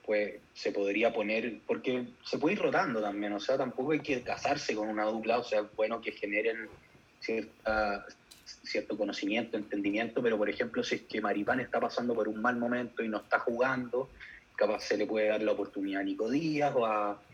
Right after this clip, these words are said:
eh, o, o a Sierra Alta, en el fondo, eh, eso es lo bueno de tener opciones. Antes, antes teníamos Medel, Jara, y si es que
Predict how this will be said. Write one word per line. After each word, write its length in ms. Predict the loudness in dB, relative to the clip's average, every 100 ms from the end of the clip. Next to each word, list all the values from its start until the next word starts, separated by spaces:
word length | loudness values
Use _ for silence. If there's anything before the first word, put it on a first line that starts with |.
| -20 _ _ _
eh, 480 | 2 4 4 2 2 0
o, 80 |
o 240 | 0 2 0
a 40 |
Sierra 380 | 2 2 4 6
Alta, 520 | 4 0 -2 0 2
en 80 | 0
el 100 | -2
fondo, 800 | -6 -6 -2 0 0 2 0 -2
eh, 540 | -4 -4 -2 -4 -4 -8 -12 -20 _ -20 -16 -14 -4
eso 200 | 0 2
es 60 |
lo 140 | 2 2
bueno 220 | 2 2
de 100 | 0
tener 240 | 2 2
opciones. 500 | 0 -2 -2 -2 -2 -6 -12
Antes, 840 | -6 -6 -4 -2 0 0 0 -2 -6 -8
antes 340 | -8 -6 -8
teníamos 580 | -6 -4 0 0 -2 -2
Medel, 500 | -2 0 0 0 0
Jara, 600 | -2 -2 0 2 2 2
y 120 | 0
si 160 | -2 -8
es 40 | -10
que 540 | -8 -2 0 0 -2